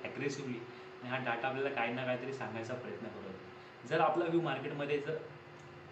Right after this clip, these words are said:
राईट असेल, तर स्ट्रॉंग बेअरिश मूव्हमेंट आपल्याला मंगळवारी पाहायला मिळू शकते. पुन्हा एकदा आपण चार्टवर येऊया. चार्ट आपल्याला काय सांगतो? चार्टमध्ये, अ, मार्केट जर बघताल, तर कुठे ना कुठेतरी मार्केट हा, हा,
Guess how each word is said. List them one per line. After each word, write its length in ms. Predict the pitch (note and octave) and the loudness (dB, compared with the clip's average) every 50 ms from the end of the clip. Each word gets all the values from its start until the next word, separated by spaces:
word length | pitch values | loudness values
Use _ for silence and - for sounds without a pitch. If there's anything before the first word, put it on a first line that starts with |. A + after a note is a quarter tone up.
| - - - B2 A#2+ | -16 -14 -8 -4 0
राईट 280 | A#2+ B2 C3+ C#3 - | 2 2 2 2 0
असेल, 320 | A#2 A#2 - C3 A#2+ A#2+ B2 | -2 -2 -2 -2 -2 -2 -4
तर 60 | B2+ | -6
स्ट्रॉंग 500 | A#2+ - - - - B2 B2+ C3 C3+ B2+ | -8 -8 -8 -4 -2 0 0 0 0 0
बेअरिश 280 | A#2+ A#2+ A#2+ A#2+ A#2+ B2 | 0 2 2 2 0 -2
मूव्हमेंट 640 | B2 A#2+ A#2+ B2 B2 - C3 C3+ C3+ B2+ A#2 A2 A2 - - - - - - - - - | -2 -4 -4 -4 -6 -6 -6 -4 -2 -2 -2 -4 -4 -8 -10 -12 -14 -14 -14 -14 -12 -10
आपल्याला 280 | - B2+ B2+ C3 B2+ B2 | -6 -4 -2 0 0 0
मंगळवारी 440 | A#2 A#2+ A#2+ B2 B2 B2 - B2 | 0 0 0 0 2 0 0 0
पाहायला 260 | A#2+ A#2 A2 G#2 G#2 G2+ | -2 -2 -4 -4 -4 -6
मिळू 180 | G2+ G2 F#2+ F#2+ | -8 -8 -8 -8
शकते. 320 | F#2 - - - - - - - - - - - - - - - - - - - - - - - - - - - - - | -10 -10 -12 -14 -14 -16 -16 -16 -16 -16 -18 -18 -18 -18 -18 -18 -18 -18 -18 -18 -18 -16 -16 -16 -16 -16 -16 -14 -8 -4
पुन्हा 180 | B2 B2+ C3 | -2 -2 0
एकदा 120 | C3+ C3 C#3 | 0 0 0
आपण 240 | C3+ - C3+ B2+ | 0 0 -2 -2
चार्टवर 340 | B2 B2 A#2 A2+ - C3 B2+ | -2 -2 -4 -4 -4 -2 0
येऊया. 380 | B2 A#2+ A2+ A2 A2 G#2+ G#2+ - | 0 2 2 0 0 -4 -2 2
चार्ट 200 | - C3+ C3 B2+ - - - - - - | 4 4 4 4 2 -6 -10 -12 -12 -12
आपल्याला 240 | - - C3+ B2+ B2+ | -8 -6 -4 -2 0
काय 200 | B2 B2+ B2+ B2+ | 2 4 4 4
सांगतो? 320 | B2 B2 A2+ G#2+ A2 A#2 | 4 0 -4 -4 -4 -6
चार्टमध्ये, 580 | A2 - - B2+ B2+ B2+ C3+ C3+ C3 B2+ C3+ C3+ C3+ - - - - - - - - - | -4 -2 0 0 0 0 0 -2 0 2 2 2 2 0 -4 -10 -14 -16 -16 -12 -6 -2
अ, 60 | A#2+ A#2+ A#2+ A#2+ A#2+ A#2+ A#2+ A#2 | 0 2 4 4 4 4 4 2
मार्केट 360 | A#2+ A#2 A#2 A#2 - C#3 C3 | 2 2 2 2 0 0 0
जर 120 | B2 C3+ B2 B2 A#2 - B2+ | 0 0 0 -2 -2 -4 -4
बघताल, 380 | A#2+ A#2 A2+ - - - B2+ A#2+ - | -2 -2 -2 0 2 4 4 4 4
तर 80 | B2+ A#2+ | 2 -2
कुठे 240 | - - B2 A#2 B2 | -2 -2 -2 -2 -2
ना 120 | B2 C3 | 0 -2
कुठेतरी 320 | B2+ B2+ B2+ B2 B2+ C3 | -2 -2 -4 -4 -2 -2
मार्केट 320 | B2 B2 A#2 A#2 A#2+ C3+ B2 G#2+ - | 0 0 0 0 0 -2 -4 -4 -4
हा, 80 | B2+ B2+ B2+ - | -4 -4 -2 -2
हा, 120 | B2 B2+ | -2 -2